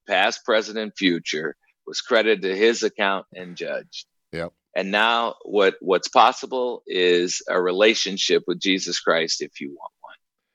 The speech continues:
Speaker 2: You know, Bud, when you say this, it's, it's, uh, there's so much what you just shared. It's just, like, pinging off me. So the, the first thing you said is, is God spoke into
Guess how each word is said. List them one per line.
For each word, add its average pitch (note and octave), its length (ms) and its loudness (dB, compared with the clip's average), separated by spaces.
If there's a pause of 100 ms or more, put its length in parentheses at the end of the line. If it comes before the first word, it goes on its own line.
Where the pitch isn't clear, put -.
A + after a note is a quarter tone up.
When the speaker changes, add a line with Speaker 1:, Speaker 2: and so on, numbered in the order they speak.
(400)
Speaker 2:
You A2+ 140 0
know, G#2 80 4
Bud, G2 220 0
when F#2 100 -2
you F#2 80 -4
say G2 240 -2
this, E2 300 -6
it's, D2+ 180 -12
it's, - 320 -6
uh, C#2 160 -16 (260)
there's - 140 -6
so - 160 2
much A#2 180 -4
what F2 140 -8
you F2 60 -16
just D#2+ 120 -8
shared. D#2+ 300 -6
It's D2 100 -18
just, - 180 -8 (220)
like, - 160 -14 (220)
pinging F2 300 -8
off C#2 240 -20
me. G#1 80 -20 (300)
So D#2+ 240 0
the, - 140 -8
the F#2+ 120 -6
first - 260 -2
thing C#3+ 120 -2
you G2+ 80 0
said E2 260 -2
is, D#2+ 240 -10
is D#2+ 280 -18 (180)
God F2 280 -2
spoke - 460 -2
into F2 640 -4